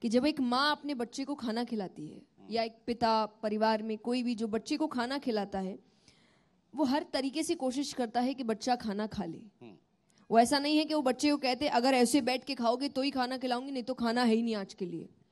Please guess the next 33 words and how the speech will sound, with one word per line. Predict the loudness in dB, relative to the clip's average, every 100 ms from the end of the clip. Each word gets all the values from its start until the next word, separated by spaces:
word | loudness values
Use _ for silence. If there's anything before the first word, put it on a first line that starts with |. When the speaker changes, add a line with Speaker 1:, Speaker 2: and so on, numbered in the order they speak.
| -20 -4
Speaker 1:
ऐसा | -2 0
कोई, | -2 0 2 2 -2 _ _ _ _ _ _ _ _ -12 2
कोई | 4
भी | 6
माँ | 4 2
बाप | 6 4 8
नहीं | 8 8
करेंगे। | 6 -2 -2 -8
तो | -4 -2
वो | 0
कोई | 2 0 2
भाग | 2 2 2
कर | -6 -4
खिला | -4 -2
रहे | -2 -2 -2
हैं, | -6 -8 -14 -16 -2
कोई | -2
इसको | -2 -2
कहानियाँ | 0 0 0 -2
सुनाकर | -2 -4 -2 -4
खिला | -2 0 0
रहे | 0 0
हैं, | -2 -4
कोई | -4 -8 -8 -8
दिखाते | -8 -2 -2 0
हुए | -4 -4
खिला | -4 -2 -2
रहे | -2
हैं, | -6
क्योंकि | -2 0 0 0
उनका | -2 0 -2
उद्देश्य | 0 -4 4 4 4 2 -2
है | -2 -4